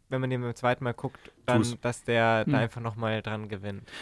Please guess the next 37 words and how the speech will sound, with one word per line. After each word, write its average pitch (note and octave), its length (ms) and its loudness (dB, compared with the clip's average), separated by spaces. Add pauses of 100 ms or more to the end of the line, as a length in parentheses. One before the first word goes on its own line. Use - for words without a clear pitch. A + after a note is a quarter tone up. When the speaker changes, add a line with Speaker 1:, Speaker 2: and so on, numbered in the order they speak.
(100)
Speaker 3:
Ich - 320 0
hoff's - 280 -2
so D#3 160 4
sehr, D3 280 6
weil, C3 180 8
also C#3+ 280 6
ich, - 300 -6
m, C#3 300 -2
du D3+ 120 4
hast D#3 120 2
ja C#3 60 2
gerade C3 180 6
gemeint, C3 440 6
<laughs> F3 80 6
es D3+ 160 -4
ist D#3+ 140 -4
dein C3+ 120 4
Lieblings-Nolan. B2 840 2
Speaker 2:
Mhm. G#2 320 -4
Speaker 3:
Das A#2 140 -8
kann - 160 0
ich D3+ 140 -4
leider C#3 200 4
so C3 100 -2
gar C3 180 4
nicht C#3 140 2
unterschreiben. B2 420 2
Also B2+ 160 4
für C#3+ 120 4
mich C#3+ 160 4
ist D#3 180 -2
es C3+ 160 -4
tatsächlich C3+ 580 -2 (500)
sein C3 300 6
schwächster - 520 6
Film F#3 440 8 (180)
insgesamt. F3+ 800 4